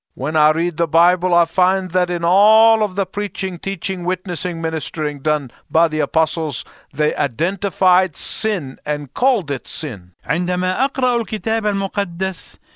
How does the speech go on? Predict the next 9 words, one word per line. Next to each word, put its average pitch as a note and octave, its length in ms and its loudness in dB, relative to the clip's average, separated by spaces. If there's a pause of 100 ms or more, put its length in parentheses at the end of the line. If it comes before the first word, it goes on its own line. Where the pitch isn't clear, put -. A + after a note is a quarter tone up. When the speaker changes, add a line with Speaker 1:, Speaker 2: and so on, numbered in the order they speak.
(300)
Speaker 2:
أجد A#3 340 0
أن G#3+ 240 0
الرسل A3 840 -2
في F3 200 -6
كل B3+ 360 -2
وعظهم F#3+ 720 0
وتعليمهم E3+ 1080 -2
وشهادتهم E3+ 1000 -2
وخدمتهم G3+ 920 -2